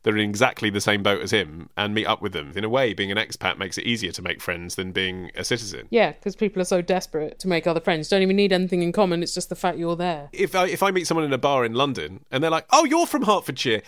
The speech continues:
Speaker 1: I'm from Luton," that isn't interesting. Or, you know, I don't think, "Oh, well, we're gonna be friends."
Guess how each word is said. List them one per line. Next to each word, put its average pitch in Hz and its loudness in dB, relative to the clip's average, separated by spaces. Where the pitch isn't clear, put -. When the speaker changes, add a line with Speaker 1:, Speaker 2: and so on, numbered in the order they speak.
Speaker 1:
I'm 262 4
from 220 -2
Luton," 131 0
that 151 2
isn't 139 2
interesting. 107 -4
Or, 123 0
you 151 0
know, 101 2
I - 6
don't 135 2
think, 120 0
"Oh, 135 4
well, 123 2
we're 160 2
gonna 117 -2
be 95 -4
friends." 73 -8